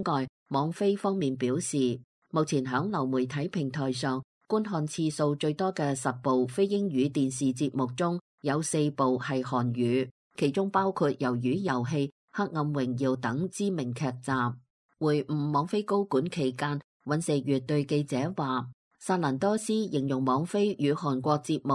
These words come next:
製作產業嘅關係就好似韓美同盟，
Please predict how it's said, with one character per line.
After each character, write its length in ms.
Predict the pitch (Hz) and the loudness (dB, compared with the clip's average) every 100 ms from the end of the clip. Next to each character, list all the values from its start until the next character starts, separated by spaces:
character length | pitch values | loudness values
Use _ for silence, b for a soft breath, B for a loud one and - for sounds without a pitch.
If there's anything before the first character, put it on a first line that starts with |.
| 127 | 0
製 200 | 156 147 | 0 -2
作 140 | 147 139 | -2 -4
產 240 | - 123 | -2 -2
業 160 | 180 165 | 0 -2
嘅 160 | - 139 | -2 -2
關 220 | 165 175 | -2 -2
係 260 | 170 123 120 _ - | -2 -2 -4 _ -4
就 220 | 139 131 | 0 0
好 140 | 139 | 0
似 120 | - 160 | 0 -2
韓 240 | 143 123 | 0 0
美 200 | 127 127 | 0 -2
同 240 | - 135 127 | -2 -2 0
盟， 360 | 123 123 117 | 0 0 -2